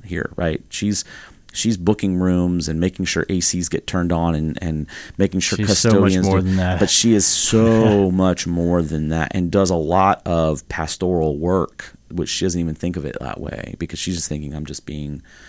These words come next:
Speaker 1: I'm just being a follower of Jesus Christ, and there's a person that, that needs." And, and, and what's amazing is she doesn't slough off the stuff that's part of her <laughs> job. She's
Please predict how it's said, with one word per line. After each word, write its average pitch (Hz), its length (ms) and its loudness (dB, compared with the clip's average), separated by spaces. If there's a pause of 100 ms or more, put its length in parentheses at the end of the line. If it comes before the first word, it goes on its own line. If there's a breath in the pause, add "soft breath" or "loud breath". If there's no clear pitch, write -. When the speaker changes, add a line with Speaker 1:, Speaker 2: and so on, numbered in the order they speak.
(440 loud breath)
Speaker 1:
I'm 80 80 -10
just 82 180 -8
being 80 180 -4
a 73 40 -8
follower 76 360 -4
of 73 60 -6
Jesus 73 300 -4
Christ, 80 340 -6
and 76 80 -6
there's 71 120 -8
a 67 40 -12
person - 360 -6
that, - 280 -10
that - 200 -10
needs." 82 380 -8
And, 71 280 -10
and, 85 260 -2 (240)
and 107 300 2
what's 87 160 0
amazing 82 440 -2
is 80 220 -2 (1000 loud breath)
she - 360 0
doesn't 98 460 2 (280)
slough - 560 0
off 101 280 2
the - 80 -4
stuff - 360 -2
that's - 200 -6
part 147 280 0
of 110 100 -2
her 87 120 -2
<laughs> - 0 -
job. - 680 -6
She's 104 240 0